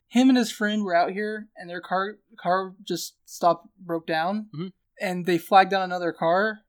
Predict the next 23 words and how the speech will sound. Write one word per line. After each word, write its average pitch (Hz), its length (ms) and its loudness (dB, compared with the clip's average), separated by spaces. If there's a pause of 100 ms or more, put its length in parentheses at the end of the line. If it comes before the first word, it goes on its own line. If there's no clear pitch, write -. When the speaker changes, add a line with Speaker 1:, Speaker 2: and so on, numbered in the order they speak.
(220)
Speaker 1:
And 180 160 -2
whoever 202 180 0
was 196 100 -2
in 190 80 -4
that 180 180 4
car 175 460 4
proceeded 170 480 -6
to 170 80 -2
attack 160 400 -2
them. 226 380 0 (340)
His 196 200 -4
friend 214 400 -2
got 185 220 4
killed. 190 500 -6
His, 196 140 -6 (220)
his - 100 -20
friend 202 380 2 (380)
didn't 196 240 0
get, 180 280 -4
get, 185 160 -4
didn't 185 200 -6
get 165 100 -2
away, 143 420 -6